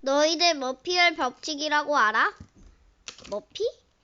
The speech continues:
하려던 일이 항상 안 풀리는 현상을 말하는, 말하는 건데. 아, 들어봤어. 오늘 공부 좀 되는데. 하나도 공부하려니까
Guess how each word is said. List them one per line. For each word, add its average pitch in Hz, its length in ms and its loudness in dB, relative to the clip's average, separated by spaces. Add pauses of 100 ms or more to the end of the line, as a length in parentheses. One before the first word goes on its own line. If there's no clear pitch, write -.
(580)
하려던 381 640 0
일이 285 480 -4
항상 359 640 -2
안 247 220 -8 (140)
풀리는 311 540 -8
현상을 349 460 -6
말하는, 240 640 -8 (140)
말하는 240 580 -10
건데. 208 500 -10 (580)
아, 233 500 -2
들어봤어. 254 680 -10 (840)
오늘 269 260 -6
공부 285 400 -6
좀 381 220 -2
되는데. 247 420 -4 (2000)
하나도 294 580 0
공부하려니까 285 760 -4